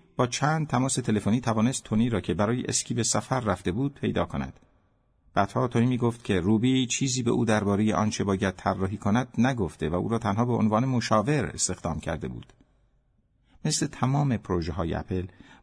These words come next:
بازیکنان مهم دائماً ایده‌های خود را برای تولید آیپاد با هم در میان می‌گذاشتند. استیو،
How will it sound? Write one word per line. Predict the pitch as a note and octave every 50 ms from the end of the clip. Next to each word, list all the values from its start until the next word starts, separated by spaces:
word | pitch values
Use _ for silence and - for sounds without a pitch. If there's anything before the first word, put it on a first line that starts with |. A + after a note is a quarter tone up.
| _
بازیکنان | - A2+ A2+ A#2+ C3 G#2+ B2+ B2+ C#3+ D3 D3 C#3+
مهم | C3+ A#2 A2+ G#2 G#2+ A2 A#2 B2 A#2 G#2+
دائماً | G#2+ G#2 G2 - - G#2 A2 B2
ایده‌های | B2 A#2 G2 F2+ E2+ F#2+ F2 F2+ F2 E2
خود | - - F2+ F2
را | F2 E2 D#2 D2
برای | - - G2 G2+ G#2+ G#2 G2+ G2
تولید | - - F2 F2 F2 D#2+
آیپاد | D#2 C2+ D#2 D#2+ D2+ - E2 D#2+ - - - - _ - -
با | F2 D#2
هم | - - - D#2 C#2+ - - -
در | F2 F2 E2
میان | D#2+ E2 E2 D2+ C2+
می‌گذاشتند. | A#1+ B1 A#1 - - A#1+ - C2+ D2+ - - - B1 B1 - - - - - - _ _ _ _ _ _ _
استیو، | - - - - G#2+ A2+ C3